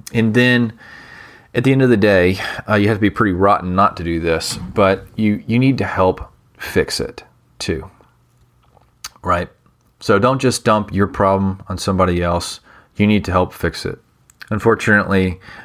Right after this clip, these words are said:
I'm sitting here thinking about where are my construction gloves and my hard hat because I might have to go fix my own situation, and I get to go sleep on that tonight.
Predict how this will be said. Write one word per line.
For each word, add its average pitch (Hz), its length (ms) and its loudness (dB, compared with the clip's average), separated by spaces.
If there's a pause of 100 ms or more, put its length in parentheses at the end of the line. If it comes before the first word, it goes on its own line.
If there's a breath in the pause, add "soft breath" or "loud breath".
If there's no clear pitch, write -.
I'm 107 140 0
sitting 107 280 2
here 101 140 0
thinking 101 340 -2
about 98 320 2
where 107 140 2
are 107 80 2
my 95 180 2
construction 95 580 -2
gloves 92 280 2
and 90 100 -2
my 82 180 0
hard 90 300 0
hat 80 240 -2
because 82 320 -2
I 90 60 0
might 87 160 0
have 85 140 -2
to - 60 -12
go 85 140 2
fix - 380 -6 (160)
my 90 140 2
own 82 140 0
situation, 80 800 -4
and 82 140 -2
I 85 60 0
get 80 140 0
to - 60 -4
go 82 360 0
sleep - 340 0
on 78 160 2
that 82 240 0
tonight. 65 420 -4